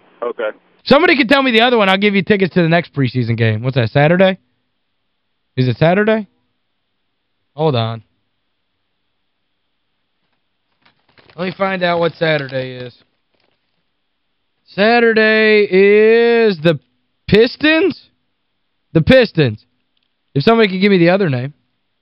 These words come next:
Speaker 2: I'll, I'll let two more guys try at it. Don't answer the phone anymore, Roser. I'm just gonna let these two guys.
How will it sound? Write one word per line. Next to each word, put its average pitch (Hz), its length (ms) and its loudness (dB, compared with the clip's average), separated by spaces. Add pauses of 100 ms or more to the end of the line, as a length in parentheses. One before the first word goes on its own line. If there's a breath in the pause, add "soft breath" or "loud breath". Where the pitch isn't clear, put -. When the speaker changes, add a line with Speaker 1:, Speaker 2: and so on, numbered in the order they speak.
(180)
Speaker 2:
I'll, 180 200 0
I'll 196 140 2
let 202 220 0
two 220 100 0
more 180 200 0
guys 143 280 0
try 127 300 0
at 110 160 -10
it. 120 80 -20 (240)
Don't 247 180 4
answer 196 220 0
the 160 60 -2
phone 160 200 0
anymore, 139 320 -2
Roser. 123 260 -4
I'm 147 120 -4
just 147 100 -14
gonna 156 160 0
let 139 100 -2
these 139 160 -4
two 135 140 -2
guys. 110 260 -2